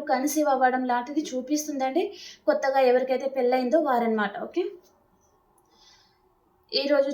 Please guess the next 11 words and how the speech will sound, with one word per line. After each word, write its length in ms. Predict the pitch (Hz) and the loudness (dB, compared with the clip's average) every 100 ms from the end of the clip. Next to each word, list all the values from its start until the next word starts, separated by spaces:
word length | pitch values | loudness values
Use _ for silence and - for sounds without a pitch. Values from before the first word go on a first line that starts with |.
| - | 0
చాలామంది 560 | 262 262 277 269 262 269 | 2 2 2 0 -2 -2
ఫ్రెండ్స్‌తో 360 | 269 247 254 285 226 | -2 -2 -2 0 4
బయటకు 240 | 226 - 254 | 4 2 -2
వెళ్ళబోతున్నారు, 640 | 254 254 247 240 233 226 226 | 0 0 -2 -2 2 2 0
చాలా 240 | 247 254 254 | -2 -2 -2
హ్యాపీగా 460 | 240 240 240 247 254 233 | -2 -2 -4 -6 -4 -2
ఉండబోతున్నారండి. 800 | 226 220 220 226 220 214 214 214 - - - - | 0 0 -2 -2 -2 -2 -2 -4 -8 -18 -16 -2
మీ 80 | 311 311 | 0 4
పాస్ట్ 340 | 277 302 349 - 330 | 4 4 2 4 6
పర్సన్ 360 | 320 339 330 | 6 6 6
మీ 80 | 311 | 6